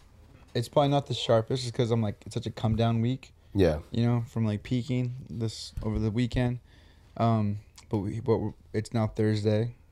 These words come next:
Speaker 1: Um, and, uh, yeah, I feel like it's just, like, it's, like, one of those, um, I, I,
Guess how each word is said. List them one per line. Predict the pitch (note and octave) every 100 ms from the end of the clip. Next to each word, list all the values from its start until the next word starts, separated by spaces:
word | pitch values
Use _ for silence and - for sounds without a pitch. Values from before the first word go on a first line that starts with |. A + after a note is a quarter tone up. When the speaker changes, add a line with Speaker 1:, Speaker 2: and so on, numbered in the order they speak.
| - - - - - -
Speaker 1:
Um, | - A2 G#2+ G#2 G#2 G#2 - - - - - -
and, | A#2+ A2+ A2 G#2+
uh, | G#2 G#2 G2+ G2+ - - - -
yeah, | - A#2 A2+
I | -
feel | C3
like | C#3 A#2+
it's | A2+
just, | A#2 -
like, | G#2+ - -
it's, | -
like, | B2
one | A#2 A#2
of | A2
those, | G#2+ G2+
um, | G#2 G#2 G2+ G2 F#2+ - - - - - - - - - _ - - - - - - - -
I, | -
I, | A2 A2 B2+ - -